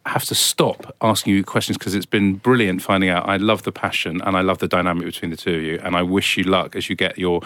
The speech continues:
next nine hundred fifty thousand fans <laughs> into pa-, into pajamas. I hope I m-, will be one as well. Um, uh, just before I let you go,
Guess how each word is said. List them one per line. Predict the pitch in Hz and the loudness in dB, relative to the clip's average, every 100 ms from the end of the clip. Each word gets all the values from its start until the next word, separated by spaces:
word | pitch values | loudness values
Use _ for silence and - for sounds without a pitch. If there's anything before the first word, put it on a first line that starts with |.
| - - | -8 -2
next | 104 110 - - | 2 2 2 0
nine | 101 95 | 2 4
hundred | 95 87 87 | 2 0 -2
fifty | 101 - | -2 -4
thousand | 104 95 87 85 | -2 0 0 -2
fans | - 101 302 302 - | -2 0 0 0 -2
<laughs> | 285 - - | 0 0 0
into | - 190 - | 0 0 0
pa-, | - 151 | 2 2
into | 127 117 | 2 0
pajamas. | 110 104 101 92 | 0 0 2 2
I | 101 | 2
hope | 131 123 | 0 0
I | 107 | 2
m-, | 98 107 107 | 2 2 2
will | 113 | 2
be | 101 120 | 4 4
one | 113 98 | 4 4
as | 90 | 2
well. | 95 101 - - - - | 0 0 -6 -2 -2 0
Um, | 107 98 95 95 | 2 4 4 2
uh, | - 110 101 - _ _ - | 0 0 0 -2 _ _ -2
just | 151 - | -2 0
before | 120 | 2
I | 113 | 2
let | - | 2
you | 98 | 0
go, | 95 90 92 | 2 2 0